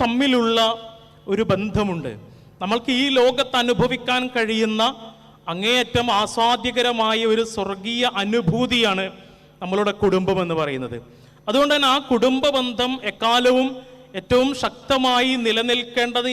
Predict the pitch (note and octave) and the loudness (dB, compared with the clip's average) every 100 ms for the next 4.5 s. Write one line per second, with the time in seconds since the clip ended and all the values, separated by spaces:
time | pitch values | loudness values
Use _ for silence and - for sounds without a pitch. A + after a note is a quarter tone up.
0 | A#3 G#3+ A3+ A3 A3+ - - - - F#3 | -2 -2 -2 -2 -2 -8 -20 -20 -8 -4
1 | A#3 C4 A3+ A3 A#3 B3 A3 A#3+ A3 C4 | -2 0 0 2 0 0 -4 -6 -4 0
2 | B3+ B3 B3 A3+ A3+ A#3+ A#3 A#3 A#3+ A#3 | 0 2 2 2 2 2 0 -6 -4 0
3 | G#3+ G#3+ B3 - - - - F#3+ G#3+ A#3 | 2 2 0 -4 -20 -20 -12 -4 -2 0
4 | A3 A3 A3+ B3+ B3 | 0 0 0 0 0